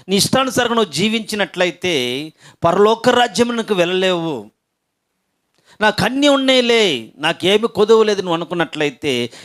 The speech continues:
నిత్య జీవంలోకి నువ్వు వెళ్ళలేవని ఈ వాక్యము ద్వారా నేను మీకు తెలియపరుస్తున్నాను ప్రియులారా. అందుకే కుష్ఠరోగి కానీ మనిషి కానీ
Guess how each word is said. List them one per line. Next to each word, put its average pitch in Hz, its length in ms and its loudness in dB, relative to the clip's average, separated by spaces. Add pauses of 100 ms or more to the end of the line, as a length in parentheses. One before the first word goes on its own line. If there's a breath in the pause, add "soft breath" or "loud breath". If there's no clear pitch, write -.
(120)
నిత్య 208 380 2
జీవంలోకి 180 540 2
నువ్వు 151 200 0
వెళ్ళలేవని 170 680 0 (180 loud breath)
ఈ 151 120 6
వాక్యము 180 500 0
ద్వారా 156 240 0
నేను 143 200 -2
మీకు 135 200 -4
తెలియపరుస్తున్నాను 120 1000 -4
ప్రియులారా. 101 640 -10 (560)
అందుకే 147 500 -2 (300 loud breath)
కుష్ఠరోగి 208 540 2
కానీ 156 560 -4
మనిషి 180 380 0
కానీ 131 720 -6